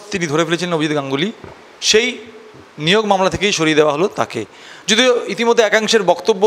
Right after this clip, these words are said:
যে হয়তো সম্পূর্ণ নিয়োগ মামলা নয়, শুধুমাত্র অভিষেক বন্দ্যোপাধ্যায় সংক্রান্ত যে মামলা, সেখান থেকে সরিয়ে দেওয়া হলো তাকে। তবে আশঙ্কার মেঘ একটা থাকছেই। গোটা বিষয় নিয়ে আমরা কথা বলবো প্রাক্তন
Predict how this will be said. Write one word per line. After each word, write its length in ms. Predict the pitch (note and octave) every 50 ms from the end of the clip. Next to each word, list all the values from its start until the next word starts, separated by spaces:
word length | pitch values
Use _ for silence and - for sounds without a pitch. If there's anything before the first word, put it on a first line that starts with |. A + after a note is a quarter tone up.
| G#3+ F3+ F#3+
যে 80 | G#3 G#3 A3 - - - - - - - - - - -
হয়তো 200 | G3 A3 - A#3 - G3+
সম্পূর্ণ 280 | G#3+ F#3+ - A#3 A3+ A3+ G#3+
নিয়োগ 160 | G#3+ G#3 G3+ F#3+ F#3
মামলা 200 | F#3 F3 F3 E3+ D#3+ D3+
নয়, 200 | D#3+ E3 D3+ C#3+ D#3+ G#3 - - - - - - - - - -
শুধুমাত্র 340 | - G3 G3+ G3+ G3+ G3+ - G#3 G#3+ G#3+ - - D3 F3+
অভিষেক 220 | F#3+ G#3+ A#3+ G#3+ G3 G3
বন্দ্যোপাধ্যায় 440 | F#3+ F#3 F#3+ F#3 F#3 E3 F3+ F3 -
সংক্রান্ত 280 | F3 E3 D#3+ E3 D#3 D#3+ E3
যে 60 | D#3 D3 C#3+
মামলা, 220 | C#3+ D#3 F3+ G3+ A#3+ - - - - - - - - - - - - - - -
সেখান 180 | - D#3 E3 D3+
থেকে 120 | D3+ D3+ E3 - D3
সরিয়ে 180 | C#3+ C#3 C3+ C#3
দেওয়া 120 | C#3+ B2+ C3
হলো 100 | D3 D#3 -
তাকে। 200 | A2+ G#2+ - G#2+ G2+ - - - - - - - - - - - -
তবে 140 | - F3+ G3+ G#3+ F3+ F3+
আশঙ্কার 380 | - - A#3 A#3 A3+ A#3+ A#3 G3+ G3+
মেঘ 100 | G3+ F#3+ F#3+
একটা 120 | - F#3+ - -
থাকছেই। 360 | D#3 - - - B2+ A2+ G2+ - - - - - - -
গোটা 160 | - F3 G3+ F3+ F3+
বিষয় 160 | D3+ F#3+ G3+
নিয়ে 120 | G3 G3 F#3
আমরা 100 | F#3 F3 E3
কথা 120 | D#3 D#3 D3+
বলবো 200 | D3+ D3 C#3+ D3 D3 D3 - - - - - - - - - - - - - - - -
প্রাক্তন 320 | C#3+ C3+ - - C#3 C3